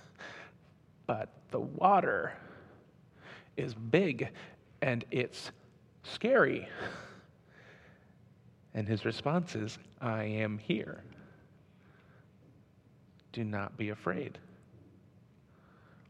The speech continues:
See, he met them in their terror. It says that they were terrified. They were frightened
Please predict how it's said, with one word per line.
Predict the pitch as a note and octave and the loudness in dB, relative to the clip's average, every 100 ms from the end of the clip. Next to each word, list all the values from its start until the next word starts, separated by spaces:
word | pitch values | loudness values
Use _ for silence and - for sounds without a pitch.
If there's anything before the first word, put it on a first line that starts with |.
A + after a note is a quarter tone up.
| - - - - - - - - - - | -20 -20 -20 -20 -20 -20 -20 -20 -20 -18
See, | - C#3+ | -4 2
he | D#3 | 6
met | D#3+ F#3 D#3+ | 8 6 6
them | D3 B2+ | 0 2
in | C#3+ C#3+ | 0 4
their | C3 C3 | 4 2
terror. | - F#3+ C#3 A2 | 0 2 4 4
It | A2 | 2
says | - G3 D#3 | 2 4 6
that | A2+ A2 | 4 2
they | A#2+ | 2
were | A#2+ | 2
terrified. | - F#3 F#3+ C3 G#2+ A2 A2 | 0 0 0 0 -4 -4 0
They | C3 | 0
were | B2 | 0
frightened | - E3+ - B2 A#2 | 4 4 4 0 -4